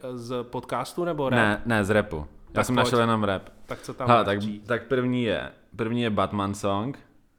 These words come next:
Speaker 2: Smack a Casanova. Druhý je Jedinej, pět osm Gang.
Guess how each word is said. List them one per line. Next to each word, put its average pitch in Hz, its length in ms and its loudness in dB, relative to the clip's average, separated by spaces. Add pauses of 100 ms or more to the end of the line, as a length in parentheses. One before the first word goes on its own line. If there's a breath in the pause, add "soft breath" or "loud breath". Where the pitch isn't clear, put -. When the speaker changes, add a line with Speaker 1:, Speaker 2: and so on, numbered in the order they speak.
(260)
Speaker 2:
Smack 107 400 -2
a 98 120 -4
Casanova. 95 760 -4 (680 soft breath)
Druhý 117 380 2
je 90 360 2
Jedinej, 95 800 -2 (120)
pět 98 180 -4
osm 98 360 -4
Gang. 92 440 -2